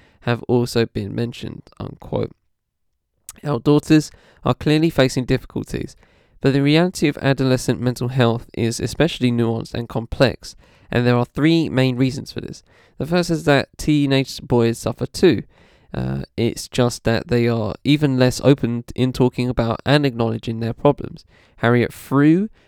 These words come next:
a therapist at Cambridgeshire and Peterborough N H S Trust, says that girls are more likely to be empaths and will often talk, uh, more about their feelings. Quote, "Boys may still be experiencing similar triggers,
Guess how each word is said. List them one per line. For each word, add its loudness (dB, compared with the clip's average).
a 2
therapist 0
at -6
Cambridgeshire -2
and -8
Peterborough -4
N -6
H -8
S -8
Trust, -2
says 0
that -2
girls 2
are -6
more -2
likely -4
to -6
be -4
empaths -2
and -4
will 0
often 0
talk, 0
uh, -6
more -2
about -2
their -4
feelings. -2
Quote, 0
"Boys 4
may 0
still 2
be 0
experiencing -4
similar -6
triggers, 2